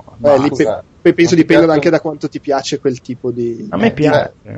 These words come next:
Speaker 2: non gli
Speaker 1: play.
Speaker 2: piacciono gli action, non gli piace quando si spara, beh, al-, potrei giocarti che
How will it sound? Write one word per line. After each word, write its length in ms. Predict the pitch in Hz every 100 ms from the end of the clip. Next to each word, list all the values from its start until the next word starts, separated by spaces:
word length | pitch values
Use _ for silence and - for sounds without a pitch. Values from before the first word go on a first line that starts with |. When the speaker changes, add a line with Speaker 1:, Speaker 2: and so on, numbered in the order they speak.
| 113
Speaker 2:
non 100 | 135
gli 60 | 139
Speaker 1:
play. 180 | 127 131 120
Speaker 2:
piacciono 200 | 120 135
gli 80 | 127
action, 340 | 113 - 113
non 100 | 113
gli 80 | 117
piace 220 | 135 135
quando 200 | 123 120
si 160 | 117 110
spara, 580 | - 135 151 160 - - _ -
beh, 180 | 139 -
al-, 280 | 107 110
potrei 280 | - 117 120
giocarti 460 | 123 143 117 117 131
che 160 | 107